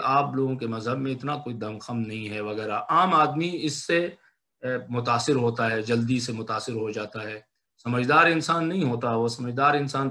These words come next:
पैगाम को देखता है, पैगाम के अंदर मौजूद सच्चाई और हक्कानियत और मंतिक, दलील और मजबूती और इन चीज़ों को परखता है।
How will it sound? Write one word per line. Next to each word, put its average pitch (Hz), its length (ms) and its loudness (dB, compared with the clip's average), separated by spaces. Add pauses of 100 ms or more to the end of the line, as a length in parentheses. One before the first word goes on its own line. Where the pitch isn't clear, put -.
पैगाम 123 400 0
को 135 120 -4
देखता 117 400 0
है, 113 180 0
पैगाम 117 380 0
के 127 120 -2
अंदर 120 300 2
मौजूद 123 640 2 (460)
सच्चाई 123 600 2
और 127 180 4
हक्कानियत 123 640 0
और 127 160 -2
मंतिक, 117 480 -6
दलील 131 480 0
और 113 200 0
मजबूती 113 600 -4
और 135 160 0
इन 143 120 -2
चीज़ों 147 260 -4
को 160 120 -6
परखता 131 420 -4
है। 135 200 -4